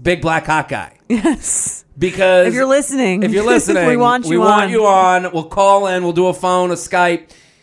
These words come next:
Speaker 1: I would do anything to find him and get him on the podcast. Because
Speaker 2: What is,
Speaker 1: it
Speaker 2: what is his name?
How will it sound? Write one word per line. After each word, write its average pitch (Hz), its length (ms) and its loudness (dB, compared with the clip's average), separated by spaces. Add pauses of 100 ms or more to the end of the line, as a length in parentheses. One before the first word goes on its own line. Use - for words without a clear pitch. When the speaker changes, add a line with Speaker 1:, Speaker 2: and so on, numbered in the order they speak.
(400)
Speaker 1:
I 254 300 4
would 277 140 -2
do 262 180 0
anything 240 340 0
to 185 80 -4
find 185 340 0
him 170 200 -2
and 151 100 -4
get 156 140 -2
him 151 120 -2
on 139 120 0
the 135 40 -6
podcast. - 640 -10 (380)
Because 214 240 2
Speaker 2:
What 277 100 2
is, 226 120 -6
Speaker 1:
it - 80 -10
Speaker 2:
what 262 120 2
is 320 140 -4
his 277 180 -4
name? 262 380 -2